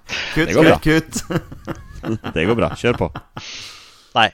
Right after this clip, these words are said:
Speaker 3: eh, ok, Petter, hva tenker du?
Speaker 1: Eh, ok, en ikke-aktiv spiller. Jeg synes det er interessant å, å høre om han har vært med i mesterskap for Norge. Det synes jeg
Speaker 3: Ja.
Speaker 1: alltid er litt, eh,
Speaker 3: Det
Speaker 1: har han,
Speaker 3: avgrenser litt.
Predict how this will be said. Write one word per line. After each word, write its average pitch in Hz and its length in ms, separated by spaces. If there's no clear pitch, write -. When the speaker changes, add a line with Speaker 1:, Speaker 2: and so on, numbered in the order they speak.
Speaker 3:
eh, 131 420
ok, 127 240
Petter, 147 260
hva 143 120
tenker 120 180
du? 139 140
Speaker 1:
Eh, 143 1120
ok, - 160
en 151 220
ikke-aktiv 120 520
spiller. 127 360
Jeg 156 80
synes 147 160
det 143 80
er 151 160
interessant 127 640
å, 127 80
å 123 240
høre 113 240
om 101 80
han 113 80
har 110 80
vært - 80
med 110 80
i 104 80
mesterskap 104 420
for 120 60
Norge. 110 300
Det 117 240
synes 120 140
jeg 104 80
Speaker 3:
Ja. 85 80
Speaker 1:
alltid 104 240
er 98 60
litt, 95 240
eh, 98 320
Speaker 3:
Det 95 100
Speaker 1:
har 87 140
han, - 20
Speaker 3:
avgrenser 95 400
litt. - 360